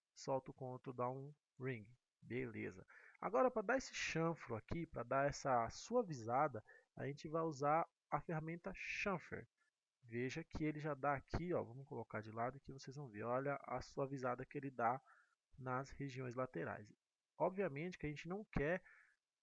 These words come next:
um chamfer tão grande, a gente não precisa disso, né? A gente tá fazendo um produto quadrado, redondo, arredondado, tá ok? Então a gente vai vir aqui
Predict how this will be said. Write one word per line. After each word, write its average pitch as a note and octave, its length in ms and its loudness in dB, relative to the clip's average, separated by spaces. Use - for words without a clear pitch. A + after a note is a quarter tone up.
um D#3+ 420 -4
chamfer F3 380 0
tão G3 200 -2
grande, D3+ 500 0
a A2 40 -6
gente B2 180 -10
não C#3+ 80 -10
precisa D#3 220 -2
disso, D3+ 340 -6
né? A#2+ 120 -6
A B2 40 -4
gente B2+ 140 -8
tá C#3 80 -2
fazendo D3 320 -4
um D3 300 -4
produto C3 460 -2
quadrado, B2 560 6
redondo, A#2 580 -4
arredondado, G#2+ 680 -2
tá G#2+ 100 -2
ok? B2+ 220 -8
Então B2 240 -8
a - 20 -6
gente A2+ 160 -8
vai A2 140 -2
vir A#2 160 -8
aqui G3 520 -4